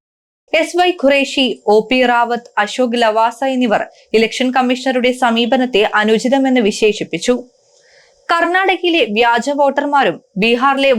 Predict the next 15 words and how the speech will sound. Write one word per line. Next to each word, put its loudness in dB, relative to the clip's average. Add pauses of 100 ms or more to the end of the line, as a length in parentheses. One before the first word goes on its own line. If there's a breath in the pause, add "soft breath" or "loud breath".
വോട്ടർമാരുടെ 0
നീക്കലുമാണ് 2 (240)
രാഹുൽ -2 (100)
ഗാന്ധിയുടെ -2 (120)
പ്രധാന -4 (260)
ആരോപണം. 0 (800)
വ്യാപകമായി 0 (100)
കള്ളവോട്ട് 0
ചേർത്ത് 0 (140)
തിരഞ്ഞെടുപ്പ് 0 (100)
ഫലം 0 (100)
ബി 2 (100)
ജെ 2
പിക്ക് 0 (140)
അനുകൂലമാക്കിയെന്നാണ് 0